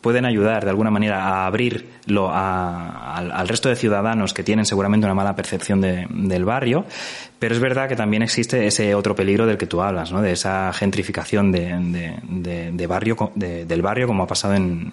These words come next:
en otros, en otros puntos de la ciudad. Mm, de todas maneras, yo sí que pienso que es una, que es una buena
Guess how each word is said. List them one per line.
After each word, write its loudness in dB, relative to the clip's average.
en -4
otros, -2
en -4
otros -2
puntos -2
de 0
la -2
ciudad. -4
Mm, 4
de 4
todas 0
maneras, 2
yo 2
sí 0
que 2
pienso 0
que 0
es -2
una, 0
que -2
es -2
una 4
buena 0